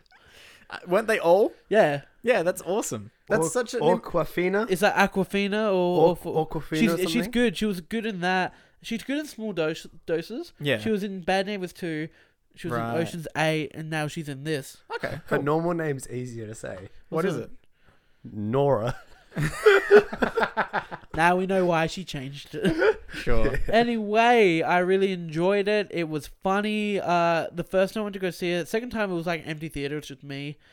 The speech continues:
Speaker 2: and the
Speaker 1: Mm.
Speaker 2: other person I went with. And, um, first time when I went by myself, like, there was a lot of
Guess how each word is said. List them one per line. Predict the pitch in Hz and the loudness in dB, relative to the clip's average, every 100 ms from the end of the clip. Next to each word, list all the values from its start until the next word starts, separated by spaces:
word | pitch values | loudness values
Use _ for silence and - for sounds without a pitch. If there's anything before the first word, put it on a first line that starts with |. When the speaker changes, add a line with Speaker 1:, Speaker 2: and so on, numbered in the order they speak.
| _ - | _ -10
Speaker 2:
and | 127 | -6
the | |
Speaker 1:
Mm. | 139 | -4
Speaker 2:
other | 143 | -4
person | 139 151 139 139 | -6 -8 -8 -8
I | |
went | 143 | -8
with. | 143 151 - - _ _ | -8 -10 -14 -20 _ _
And, | - 160 160 | -10 -6 -4
um, | 156 147 139 _ _ _ _ _ _ - | -4 -6 -14 _ _ _ _ _ _ -4
first | - 190 | 4 4
time | 208 | 4
when | 180 | 0
I | 175 | 0
went | 160 | 0
by | 156 | -2
myself, | 139 - - 160 170 165 - _ | -2 -4 -2 0 0 -2 -14 _
like, | - 156 151 | -6 -6 -2
there | 165 | -4
was | 160 | -2
a | |
lot | 170 185 | -2 0
of | 185 156 | 0 -2